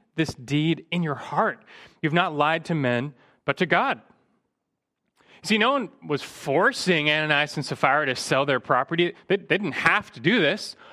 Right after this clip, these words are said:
All of this giving was supposed to be just free will, voluntary offerings. And when they did sell, likewise, there was no requirement that they gave one hundred percent of the proceeds to the church.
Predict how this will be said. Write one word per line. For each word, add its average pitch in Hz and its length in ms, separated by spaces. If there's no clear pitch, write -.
All 233 220
of 277 60
this 165 180
giving 214 320
was 143 140
supposed 160 400
to 160 40
be 143 220
just - 240
free 202 460
will, 180 280
voluntary 139 960
offerings. 127 760
And 170 200
when 196 120
they 190 120
did 220 320
sell, 220 400
likewise, 180 520
there 185 140
was 240 120
no 220 120
requirement 170 600
that 139 160
they 139 140
gave 139 340
one 151 300
hundred 160 420
percent 165 320
of 131 80
the 123 60
proceeds 143 580
to 220 140
the 143 80
church. - 480